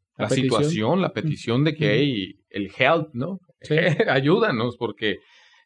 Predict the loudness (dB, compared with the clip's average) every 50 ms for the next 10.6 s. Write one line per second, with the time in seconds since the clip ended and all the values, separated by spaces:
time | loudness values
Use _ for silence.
0 | _ -4 0 2 4 4 4 4 4 2 0 -2 -4 -4 -4 -4 -2 -2 -2 -2
1 | -2 -2 -4 -8 -10 -12 -14 -14 -12 -8 -6 -4 -2 -2 -2 -2 -4 -6 -10 -10
2 | -10 -10 -8 -6 -8 -8 -6 -8 -4 -2 -2 -2 -2 -6 -10 -8 -4 0 0 2
3 | 2 0 0 -2 -2 0 2 2 2 2 2 0 -2 -2 -2 -2 0 0 0 0
4 | 0 0 -2 -4 -4 -6 -6 -4 -2 -2 0 0 0 -2 -2 -2 -2 0 0 2
5 | 2 2 2 0 0 0 0 -2 -2 -4 -2 -2 0 0 -2 -4 -6 -10 -20 _
6 | -20 _ _ -4 -4 -2 0 0 0 2 2 0 0 -2 -6 -8 -4 -2 -2 0
7 | 0 -2 -2 -2 -2 -2 0 0 -2 -4 -2 -4 -4 -4 -4 -4 -4 -6 -8 -6
8 | -8 -6 -6 -6 -6 -6 -8 -10 -8 -8 -10 -8 -6 -4 -2 -2 -2 -4 -8 -12
9 | -6 -4 -2 -2 0 0 -2 -4 -6 -8 -10 -8 -8 -6 -4 -4 -4 -4 -6 _
10 | -12 -12 -10 -10 -10 -10 -12 -14 -18 -20 -20